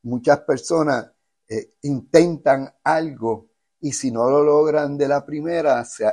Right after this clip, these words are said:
se quitan. Eh, eh, a-, la inteligencia emocional te dice que no te puedes quitar,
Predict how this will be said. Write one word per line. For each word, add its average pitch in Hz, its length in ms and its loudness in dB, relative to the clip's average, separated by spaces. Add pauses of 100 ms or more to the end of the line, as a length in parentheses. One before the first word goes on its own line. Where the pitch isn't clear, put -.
(100)
se 110 260 -8
quitan. 135 460 -12 (600)
Eh, 101 100 -16 (320)
eh, 107 280 -10
a-, 117 200 -4 (340)
la 127 160 0
inteligencia 117 680 -4
emocional 139 540 -4
te 135 120 -4
dice 151 320 -6
que 104 140 -10
no 107 160 -10
te 120 140 -8
puedes 117 320 -8
quitar, 104 540 -10